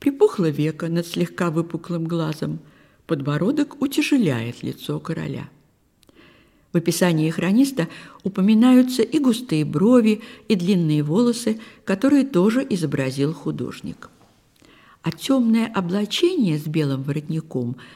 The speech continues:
напоминает, что король Франции — это и глава церкви. В религиозной живописи Нидерландов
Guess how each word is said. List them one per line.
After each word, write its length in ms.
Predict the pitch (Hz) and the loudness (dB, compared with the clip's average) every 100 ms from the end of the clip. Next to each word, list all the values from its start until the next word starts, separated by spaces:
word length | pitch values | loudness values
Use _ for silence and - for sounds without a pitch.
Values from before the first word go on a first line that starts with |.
| - - | -20 -8
напоминает, 760 | 339 320 277 202 147 131 135 - - | -2 4 6 6 4 0 -2 -6 -18
что 220 | - - | -10 -4
король 320 | 170 151 143 135 | -2 0 0 -2
Франции — 840 | - 196 285 320 - 262 262 - _ _ | -2 0 0 -2 -2 -2 -4 -12 _ _
это 280 | - 147 - | -6 -6 -6
и 160 | - 269 | -4 -2
глава 500 | 214 175 120 123 139 | 2 2 0 -2 -6
церкви. 680 | - - - - - - - _ _ _ _ _ _ _ _ _ _ _ _ _ _ | -10 -12 -12 -12 -16 -18 -18 _ _ _ _ _ _ _ _ _ _ _ _ _ _
В 60 | 170 | 0
религиозной 840 | 202 220 170 233 277 320 220 202 | 4 4 4 2 2 2 0 0
живописи 560 | - 202 233 214 185 - | 0 2 4 2 -2 -2
Нидерландов 800 | 170 156 147 170 247 311 196 | -2 -2 -2 -2 0 0 -2